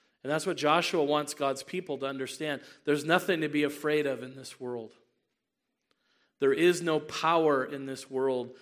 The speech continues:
that ought to be feared in the face of the power of our God. Um, that's a message the church needs to hear in every age. Because people can be so twisted up to be afraid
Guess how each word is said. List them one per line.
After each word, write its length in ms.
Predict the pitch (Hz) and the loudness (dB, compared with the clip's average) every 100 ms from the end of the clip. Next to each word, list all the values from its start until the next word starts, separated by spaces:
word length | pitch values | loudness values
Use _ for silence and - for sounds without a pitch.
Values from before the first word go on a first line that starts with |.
| _ | _
that 120 | 135 | -4
ought 260 | 131 143 147 | 0 0 -2
to 60 | 135 | -8
be 160 | 135 | -8
feared 640 | 131 - 151 151 143 135 | -8 -6 -2 2 4 4
in 160 | 131 139 | 0 -8
the 80 | 131 | -8
face 380 | - 135 135 - | -6 -4 -4 -8
of 80 | |
the 80 | 127 | -12
power 400 | 117 117 120 117 | -14 -12 -10 -10
of 120 | 113 | -10
our 120 | 110 110 | -12 -14
God. 380 | 110 82 117 _ _ _ _ _ _ _ _ _ _ _ _ _ _ _ 139 | -18 -20 -20 _ _ _ _ _ _ _ _ _ _ _ _ _ _ _ -20
Um, 260 | 127 120 127 | -18 -18 -2
that's 280 | 151 160 | 0 0
a 40 | 170 | -2
message 460 | 143 143 - 135 | 0 0 -2 -6
the 120 | - 127 | -6 -6
church 400 | - 143 - 131 | -2 -2 -4 -6
needs 240 | 127 123 | -8 -8
to 100 | 127 | -12
hear 260 | 120 131 120 | -6 -6 -4
in 140 | 113 | -8
every 340 | 120 117 113 | -12 -12 -12
age. 540 | 110 110 110 _ - - _ _ _ _ _ _ _ _ _ _ _ _ _ _ 131 | -12 -14 -18 _ -16 -18 _ _ _ _ _ _ _ _ _ _ _ _ _ _ -12
Because 260 | 127 127 123 | -8 -6 -2
people 280 | 147 147 | -2 -2
can 140 | 139 135 | -4 -4
be 120 | 127 | -4
so 480 | 123 - 165 156 151 | -2 0 4 6 4
twisted 540 | 151 - 135 - 131 | 2 -4 -4 -4 -6
up 220 | 127 127 | -6 -8
to 100 | - | -18
be 100 | 127 | -10
afraid 560 | 127 - 127 127 123 123 | -10 -8 -6 -4 -4 -10